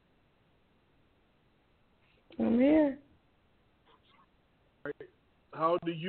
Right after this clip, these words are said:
Speaker 2: decide or make discernment of who you're gonna help and who you're not gonna help? What qualifiers do you have?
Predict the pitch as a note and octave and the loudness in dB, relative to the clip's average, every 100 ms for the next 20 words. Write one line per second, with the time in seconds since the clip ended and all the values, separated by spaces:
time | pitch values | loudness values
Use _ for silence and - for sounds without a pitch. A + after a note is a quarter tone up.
0 | - C#3+ - C3+ B2 A#2 - - _ - | -6 -6 -4 -2 -2 -4 -8 -16 _ -8
1 | C3 C3 C#3 C3 B2+ D3 C#3 C3 B2+ B2+ | -4 -2 -2 -4 -2 2 4 4 2 2
2 | B2 - D#3 D3+ D#3 D3 C3 C#3 B2+ A2+ | 0 0 2 4 2 2 0 0 0 -2
3 | A#2+ C3 B2+ B2 A#2 G#2+ A2+ G#2+ G2+ - | -6 -4 -2 -2 -2 -4 -8 -4 -6 -8
4 | _ _ _ _ _ _ _ _ _ _ | _ _ _ _ _ _ _ _ _ _
5 | _ _ _ _ _ _ A2 _ - C#3+ | _ _ _ _ _ _ -20 _ 0 2
6 | D3+ E3+ D#3 D3 C#3 C#3 C3+ B2 B2+ D3+ | 2 4 4 4 2 2 0 4 4 4
7 | B2 | -4